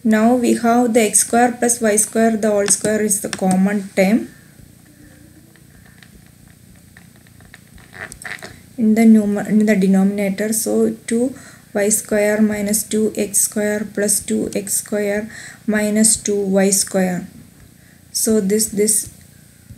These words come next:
this x square term and y square term cancel. So the answer is zero.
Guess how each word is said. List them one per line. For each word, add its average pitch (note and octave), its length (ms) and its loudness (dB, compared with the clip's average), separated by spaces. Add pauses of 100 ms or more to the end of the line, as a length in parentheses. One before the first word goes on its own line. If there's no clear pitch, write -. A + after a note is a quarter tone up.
this A3 380 -2
x A3 280 0
square A3+ 340 0
term A3 220 4
and G#3 180 0
y G3 140 0
square G3+ 360 -2
term G#3 240 -2
cancel. G3+ 600 -2
So G3+ 300 -4
the G3+ 100 -2
answer F#3+ 440 0
is G#3+ 220 0
zero. F#3+ 440 0